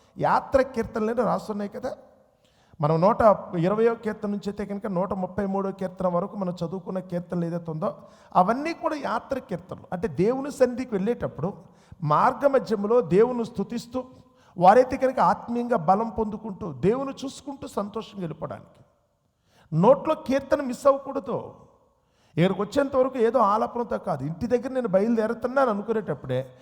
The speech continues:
నేను వెళ్ళేది దేవుని సన్నిధి కనుక నేను ఇంటి దగ్గర నుంచే దేవునికి కీర్తన పాడుకుంటూ వచ్చేటట్టు ఉండాలి. మీరైతే కనుక ఉత్సాహ గానము చేయుచు అని సన్నిధికి రండి.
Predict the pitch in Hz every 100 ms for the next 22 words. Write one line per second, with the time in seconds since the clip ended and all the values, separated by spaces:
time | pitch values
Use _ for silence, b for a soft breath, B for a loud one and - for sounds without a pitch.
0 | B - 180 185 185 233 302 311 208 233
1 | 277 285 - 226 233 208 220 247 226 190
2 | 196 240 240 247 247 - 254 196 220 226
3 | 220 208 202 202 202 190 175 175 175 170
4 | 165 156 185 190 165 101 - _ _ _
5 | _ _ _ _ _ _ b b b b
6 | 143 170 226 320 302 302 262 247 180 160
7 | - 294 285 302 214 233 262 262 254 233
8 | 262 294 - 339 240 208 - 196 220 240
9 | 202 165 170 135